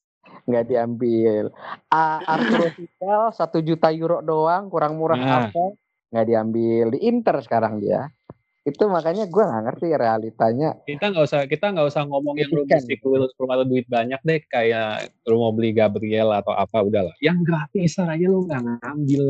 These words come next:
Speaker 2: gitu.
Speaker 1: Iya, karena logikanya ya Harry Maguire is the best center back ya buat Manchester United gitu. Gue nggak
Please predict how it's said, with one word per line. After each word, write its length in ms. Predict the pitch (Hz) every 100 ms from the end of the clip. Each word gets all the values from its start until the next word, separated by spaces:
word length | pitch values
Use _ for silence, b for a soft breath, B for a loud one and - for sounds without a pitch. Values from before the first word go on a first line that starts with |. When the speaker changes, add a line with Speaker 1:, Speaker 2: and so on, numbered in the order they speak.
| 123
Speaker 2:
gitu. 220 | 92 - - _ _ _ - -
Speaker 1:
Iya, 240 | 101 98
karena 400 | 110 107 156 175
logikanya 960 | 92 113 107 104 - 95 98 135 185 - _ _
ya 480 | 110 110 107 104 98 - _ _ _ _ _ _ _ _ _
Harry 240 | 117 117 123
Maguire 480 | 117 98 110 131 151
is 160 | 135 -
the 80 | 110
best 400 | 110 131 - - _ _ _ _ _
center 320 | 120 113 113
back 240 | 127 135 - _ _ _ _ _ _ -
ya 400 | 117 120 117 113
buat 320 | 113 117 113
Manchester 320 | 117 113 117 117
United 320 | 135 143 120
gitu. 320 | 113 107 113
Gue 200 | 113 143
nggak 160 | 143 110